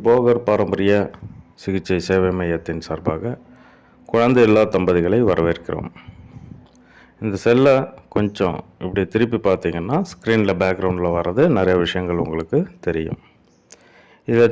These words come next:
தெளிவா பார்க்காம என்னிடம் பேசினால், கண்டிப்பாக எந்த ஒரு பலனும் இருக்காது என்பதுதான் என்னுடைய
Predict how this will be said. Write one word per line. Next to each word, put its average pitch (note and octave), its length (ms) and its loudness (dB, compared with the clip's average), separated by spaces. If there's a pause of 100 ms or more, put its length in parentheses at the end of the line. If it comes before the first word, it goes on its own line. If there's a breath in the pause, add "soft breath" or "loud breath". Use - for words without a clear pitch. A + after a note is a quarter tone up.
தெளிவா D3 300 8 (180)
பார்க்காம G#2 540 2 (440)
என்னிடம் G2 400 -2
பேசினால், F2+ 440 0 (360)
கண்டிப்பாக F#2+ 680 -4 (580 soft breath)
எந்த C#3+ 180 4 (100)
ஒரு A#2+ 180 4
பலனும் G#2+ 400 2 (300)
இருக்காது F#2+ 420 0 (100)
என்பதுதான் F2 560 -2 (120)
என்னுடைய F#2+ 340 0